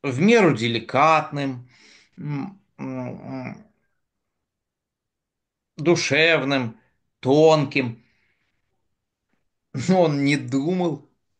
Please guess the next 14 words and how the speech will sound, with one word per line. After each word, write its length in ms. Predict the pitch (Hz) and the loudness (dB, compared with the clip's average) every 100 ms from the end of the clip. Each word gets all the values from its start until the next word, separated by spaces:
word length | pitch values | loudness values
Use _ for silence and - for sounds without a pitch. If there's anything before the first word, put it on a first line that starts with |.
| _ _ _ | _ _ _
о 100 | 139 | -8
глобальном 760 | 127 139 131 117 147 156 147 143 | -4 0 0 2 4 4 2 -4
масштабе 800 | 143 147 - - 151 131 113 107 | -4 -6 -8 -10 -4 -4 -4 -10
своего 800 | - - 117 123 127 117 113 - _ | -12 -18 -6 -2 -2 -2 -4 -8 _
имени, 760 | - 175 190 175 120 95 78 _ _ _ _ _ _ _ _ _ _ | -4 0 2 0 -2 -6 -12 _ _ _ _ _ _ _ _ _ _
то 160 | - 139 | -2 -2
есть 240 | 113 - _ _ _ _ | -2 -6 _ _ _ _
о 80 | - | -8
том 300 | 123 - 131 | -4 -2 0
масштабе, 680 | 117 117 - 190 190 131 - _ _ _ _ - - _ _ | 0 -4 -6 -4 -2 -4 -6 _ _ _ _ -20 -20 _ _
который 1120 | 143 135 - - 156 139 127 127 123 120 - _ _ _ | -6 -6 -8 -4 2 2 2 0 0 -4 -8 _ _ _
примет 540 | - 147 143 131 117 - | -4 0 0 -2 -8 -8
его 220 | 113 117 | -6 -6
имя 720 | 113 _ 175 180 175 160 | -6 _ 0 2 2 0